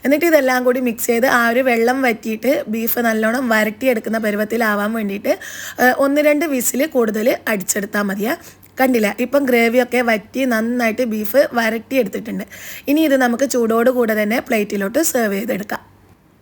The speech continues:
ഈ റീൽസിലൊക്കെ, ഏഹ്, ചെറിയ തട്ടുകടയിലൊക്കെ പൊറാട്ടയുടെ കൂടെ സെർവ് ചെയ്യുന്ന, ഏഹ്, ഒരു ചെറിയ കുഞ്ഞ് സ്റ്റീൽ പ്ലേറ്റിലാക്കിയിട്ട് ബീഫിൻ്റെ കറിയോ, ഏഹ്, ബീഫ് റോസ്റ്റ് എന്നൊക്കെ പറഞ്ഞിട്ട്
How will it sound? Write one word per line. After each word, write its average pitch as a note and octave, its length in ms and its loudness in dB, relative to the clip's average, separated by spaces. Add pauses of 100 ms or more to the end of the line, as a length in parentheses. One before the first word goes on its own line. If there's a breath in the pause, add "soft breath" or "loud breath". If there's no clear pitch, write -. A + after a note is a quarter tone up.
(160)
ഈ D#4 120 4
റീൽസിലൊക്കെ, D#4+ 720 2 (200)
ഏഹ്, B3 200 2
ചെറിയ C4+ 340 2
തട്ടുകടയിലൊക്കെ C4 840 0
പൊറാട്ടയുടെ B3 600 0
കൂടെ A#3 320 0
സെർവ് A3+ 320 -4
ചെയ്യുന്ന, A3+ 280 -2 (400 loud breath)
ഏഹ്, A#3 220 0
ഒരു B3+ 140 4
ചെറിയ C4 460 2
കുഞ്ഞ് B3+ 320 0
സ്റ്റീൽ B3 320 -2
പ്ലേറ്റിലാക്കിയിട്ട് B3 840 0
ബീഫിൻ്റെ A#3 560 -2
കറിയോ, A#3 420 0 (540 loud breath)
ഏഹ്, A3+ 200 2
ബീഫ് A#3 340 -2
റോസ്റ്റ് B3 300 0
എന്നൊക്കെ C4 280 0
പറഞ്ഞിട്ട് B3 440 0